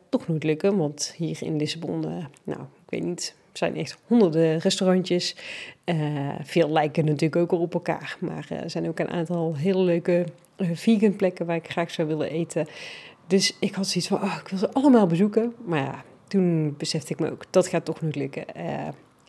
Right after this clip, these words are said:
en ook in Nederland zijn hartstikke veel leuke plekken. Dus waarom zou ik haast hebben hiermee? Laat ik gewoon, ja, gewoon genieten van dat wat er, eh, eh, zich aandient, wat op ons pad komt, wat we tegenkomen. Maar ook van de rust dat we het juist allemaal niet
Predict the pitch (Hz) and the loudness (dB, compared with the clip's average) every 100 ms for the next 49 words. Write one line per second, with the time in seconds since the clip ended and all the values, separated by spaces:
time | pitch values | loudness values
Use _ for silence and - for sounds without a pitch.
0 | - 185 170 170 151 175 185 160 143 156 | -4 0 0 0 2 4 6 4 2 2
1 | 190 202 - 165 156 151 151 208 214 156 | 0 0 -6 0 0 0 0 0 2 -2
2 | 156 160 - - - - - 180 190 175 | -2 -6 -8 -14 -16 -4 2 4 4 4
3 | 170 165 - 160 208 - 147 147 156 147 | 2 2 0 0 0 0 -2 0 0 0
4 | 147 170 190 165 165 175 - 165 165 170 | 2 4 4 2 0 -4 0 2 2 0
5 | - - 170 135 - - 220 220 - 180 | -2 0 0 0 -4 2 8 8 8 4
6 | 190 180 - 180 170 165 175 180 180 180 | 4 -2 0 0 4 4 4 0 0 -2
7 | 170 190 202 - - - - 175 156 170 | -2 -4 -12 -16 -16 -18 -2 2 2 0
8 | - _ - 233 233 214 202 196 - 180 | -12 _ 4 6 8 8 8 6 0 0
9 | 190 185 190 196 196 180 180 - 170 - | 0 -2 0 0 0 0 0 -2 -8 0
10 | 185 180 185 180 170 165 160 160 - 180 | 2 2 4 4 6 2 0 -2 -2 -2
11 | - 180 165 175 165 - - 175 175 180 | 0 2 4 2 0 -6 -8 -8 -6 -6
12 | 180 180 165 - 175 160 165 233 240 | -2 0 0 0 0 2 6 6 6